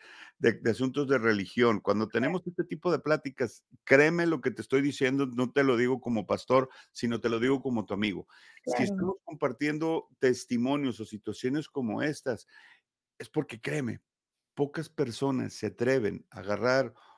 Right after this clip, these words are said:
Speaker 1: un programa, una plática o algo como este y no quitarse de la boca la palabra Dios,
Speaker 2: Ujú.
Speaker 1: porque es lo que hay en el corazón.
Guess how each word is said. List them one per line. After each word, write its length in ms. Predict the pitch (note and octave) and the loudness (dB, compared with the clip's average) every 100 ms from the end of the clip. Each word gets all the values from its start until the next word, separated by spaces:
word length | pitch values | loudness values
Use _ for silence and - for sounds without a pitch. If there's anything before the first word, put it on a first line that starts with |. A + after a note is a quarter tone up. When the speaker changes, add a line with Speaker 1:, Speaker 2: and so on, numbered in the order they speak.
| _ _ _ _ | _ _ _ _
Speaker 1:
un 200 | A#2+ B2+ | -6 -2
programa, 720 | D3 D3+ D3 D3 D3+ D3 D3+ - | 0 2 2 2 2 0 -2 -4
una 280 | B2 C3+ | -2 0
plática 520 | C#3 C#3 C#3 C#3 - C#3 | 4 4 4 -2 -2 0
o 140 | A#2 | 2
algo 300 | C3+ C3+ C3 | 2 0 -6
como 280 | - A2+ A#2 | -2 0 2
este 440 | D3+ - A2+ G#2 - - - _ _ _ _ _ _ _ - | 0 -2 -6 -6 -10 -20 -20 _ _ _ _ _ _ _ -2
y 140 | A#2+ | 4
no 200 | A#2+ C#3 | 6 4
quitarse 540 | C#3 D#3+ E3 D#3 - E3 | 2 0 0 0 0 2
de 120 | C#3+ | 2
la 140 | B2 | 2
boca 380 | A2+ B2+ C3 C3 | 2 -2 -2 -2
la 180 | A2+ - | -2 -2
palabra 600 | G#2+ G#2 A2+ A#2+ A#2+ - | 0 4 4 4 0 -4
Dios, 640 | G#2 G2+ G#2 A2+ A#2+ - - _ - - | -10 -2 4 4 2 -2 -20 _ -20 -12
Speaker 2:
Ujú. 280 | G3 - F#3 | -4 -4 -4
Speaker 1:
porque 80 | G#2 | -8
es 100 | - | -6
lo 100 | C#3+ | -2
que 100 | B2 | 0
hay 120 | C3 | 0
en 120 | C3 | 0
el 100 | G#2 | -6
corazón. 560 | - F#2+ F#2 D3 C#3+ | -4 -6 -4 -4 -4